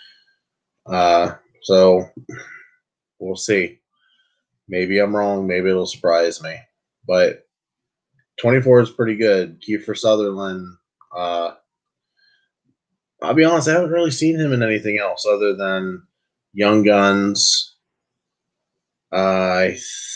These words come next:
think he was in Flatliners. I think.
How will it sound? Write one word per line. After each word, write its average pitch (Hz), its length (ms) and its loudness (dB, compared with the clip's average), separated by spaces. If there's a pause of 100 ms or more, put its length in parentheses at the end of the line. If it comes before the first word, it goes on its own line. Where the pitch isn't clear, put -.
think 131 260 0
he 220 220 2
was 196 180 4
in 180 140 2
Flatliners. 110 1160 -2 (180)
I - 300 -14
think. 123 260 -4